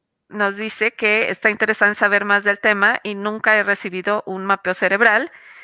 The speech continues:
Y Mónica nuevamente nos dice, "Me gustaría saber cómo tratar la depresión profunda, ataques de ansiedad y pánico". Eh, vamos, vamos por, por orden.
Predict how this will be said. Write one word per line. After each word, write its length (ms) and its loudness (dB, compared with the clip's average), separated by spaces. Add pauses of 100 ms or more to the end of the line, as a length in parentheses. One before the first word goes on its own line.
(120)
Y 160 -4
Mónica 540 4
nuevamente 540 4
nos 160 -2
dice, 200 -4
"Me 140 -4
gustaría 360 0
saber 300 2
cómo 220 -6
tratar 340 2
la 120 4
depresión 520 0
profunda, 680 0
ataques 480 0
de 80 0
ansiedad 600 2 (420)
y 180 -8 (800)
pánico". 560 0 (400)
Eh, 420 -2 (500)
vamos, 640 0
vamos 300 -2
por, 460 -6 (340)
por 160 0
orden. 380 2